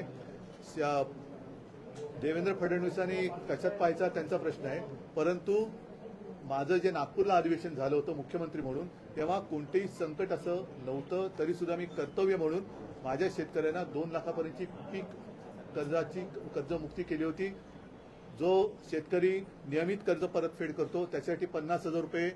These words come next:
प्रोत्साहनपर राशी जाहीर केलेली आणि, अ, कालबद्ध परिस्थिती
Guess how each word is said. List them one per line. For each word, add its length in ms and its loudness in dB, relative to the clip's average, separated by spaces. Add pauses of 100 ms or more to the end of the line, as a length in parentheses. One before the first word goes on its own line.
(140)
प्रोत्साहनपर 680 0
राशी 260 0
जाहीर 180 6
केलेली 380 2 (300)
आणि, 380 -2 (340)
अ, 280 -2
कालबद्ध 540 4
परिस्थिती 500 0